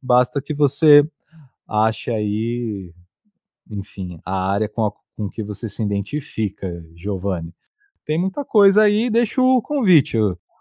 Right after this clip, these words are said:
tenho o meu arroba Rafael Filippini no Instagram, tenho o meu site, rafaelfilippini ponto com ponto B R,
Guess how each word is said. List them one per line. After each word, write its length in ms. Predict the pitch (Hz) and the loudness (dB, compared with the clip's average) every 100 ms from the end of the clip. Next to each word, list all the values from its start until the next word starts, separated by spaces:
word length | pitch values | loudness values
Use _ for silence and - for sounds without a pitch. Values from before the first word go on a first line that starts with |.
| _ - | _ 0
tenho 180 | 123 120 | 2 6
o 20 | |
meu 200 | 117 113 | 8 8
arroba 500 | 101 101 135 151 110 | 6 6 6 6 4
Rafael 380 | 113 - 110 104 | 2 2 0 -2
Filippini 760 | - 104 - 127 147 175 156 | -4 -8 -6 -2 0 0 0
no 80 | 120 | -2
Instagram, 640 | 104 - 92 98 131 175 170 | -6 -8 -6 -2 0 0 -2
tenho 240 | - 123 | -2 0
o 40 | 117 | 2
meu 140 | 101 | 0
site, 500 | - 127 139 156 - | 0 2 2 2 -2
rafaelfilippini 1000 | 107 - 113 117 - 107 104 - 123 107 | -4 -2 0 0 -2 -4 -4 -2 0 -2
ponto 320 | - 110 107 - | -2 -6 -6 -8
com 200 | 107 95 | -6 -4
ponto 240 | 95 92 | -6 -12
B 100 | 98 | -10
R, 360 | 95 113 135 | -6 -2 -2